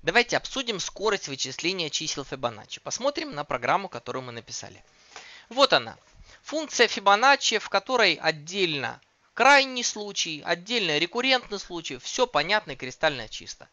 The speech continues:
Я запускаю вы-, вычисление с первого по сорок девятое число Фибоначчи и надеюсь сейчас увидеть их на экране. Итак, посмотрим на результат.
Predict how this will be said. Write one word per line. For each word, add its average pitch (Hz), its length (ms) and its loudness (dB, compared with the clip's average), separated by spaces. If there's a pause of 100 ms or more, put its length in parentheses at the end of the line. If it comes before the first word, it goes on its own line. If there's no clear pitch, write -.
(340)
Я 247 360 6
запускаю 185 840 4
вы-, 160 280 -10
вычисление 175 1000 -4 (440)
с - 160 -10
первого 226 840 4
по 233 160 -4
сорок 196 380 2
девятое 160 460 0
число 156 340 -6
Фибоначчи 220 640 -2
и 233 160 -8
надеюсь 180 400 -8
сейчас - 260 -6
увидеть 123 380 -14
их - 120 -16
на 117 120 -8
экране. 90 400 -14 (560)
Итак, - 480 4 (560)
посмотрим 185 560 -2
на 165 160 4
результат. 143 580 -2